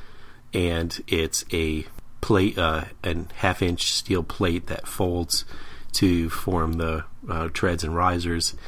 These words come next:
and also the landings, and it just kinda folds up. And then eventually there's going to be these floating,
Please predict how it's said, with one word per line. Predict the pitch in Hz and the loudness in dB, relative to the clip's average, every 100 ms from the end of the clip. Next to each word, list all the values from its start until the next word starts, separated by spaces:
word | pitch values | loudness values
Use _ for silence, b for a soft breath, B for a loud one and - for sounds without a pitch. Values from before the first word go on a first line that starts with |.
| B B - - | B B -6 0
and | 85 80 82 | 0 2 2
also | 85 - | 2 2
the | 85 78 | 0 0
landings, | 85 90 87 87 87 85 | 0 0 0 0 -2 -2
and | 80 | -4
it | 80 | 0
just | - - | 0 2
kinda | 80 - - | -2 -4 -8
folds | - - 92 87 - | -8 -2 0 0 -2
up. | 82 - - | -4 -4 -2
And | 95 | 0
then | 87 87 B B B - - | 0 -2 B B B 0 4
eventually | 101 104 101 95 87 87 | 6 6 6 4 4 4
there's | 85 87 85 | 2 2 2
going | 95 85 82 | 2 0 0
to | 82 | -2
be | 95 87 82 | 0 0 0
these | 80 82 - - - 80 | -2 0 2 2 -2 -6
floating, | - - 90 90 85 82 | -4 2 2 2 0 0